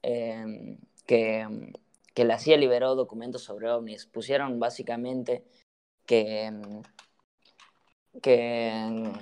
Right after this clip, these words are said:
para que la gente se quede en su casa, con propósito de quedarse en su casa y aprovechar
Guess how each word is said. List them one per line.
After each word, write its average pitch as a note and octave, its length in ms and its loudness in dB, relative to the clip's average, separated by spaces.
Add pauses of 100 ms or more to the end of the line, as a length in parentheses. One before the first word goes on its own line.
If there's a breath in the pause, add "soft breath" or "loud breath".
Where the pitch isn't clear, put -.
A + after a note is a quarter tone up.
(100)
para A#2 200 6
que A#2 100 4
la - 100 6
gente E3 260 4
se B2 160 4
quede C#3+ 140 6
en C3+ 80 0
su A#2 120 -2
casa, B2+ 360 6
con A#2 120 -6
propósito A#2+ 420 -6
de G#2+ 60 -6
quedarse A#2+ 300 -2
en A#2 80 -6
su - 120 -18
casa A#2 300 -4
y A2 80 -12
aprovechar A#2 920 -2